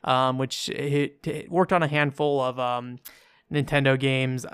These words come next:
that I'm kind of blanking on right now. They did Steel Diver, um, Rock and Roll Climber. They did that weird tank three D S game that came out a while ago, I believe.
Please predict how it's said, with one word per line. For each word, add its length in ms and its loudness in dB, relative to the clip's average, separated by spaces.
that 220 -4
I'm 180 0
kind 260 2
of 420 2
blanking 480 -2
on 180 -2
right 200 -4
now. 320 -2
They 100 0
did 180 2
Steel 240 6
Diver, 680 6
um, 800 2
Rock 200 0
and 120 2
Roll 160 6
Climber. 680 0
They 120 -2
did 180 0
that 200 6
weird 480 0
tank 360 -2
three 220 0
D 120 2
S 160 0
game 200 2
that 100 -2
came 160 2
out 140 4
a 40 2
while 280 6
ago, 200 2
I 80 4
believe. 580 0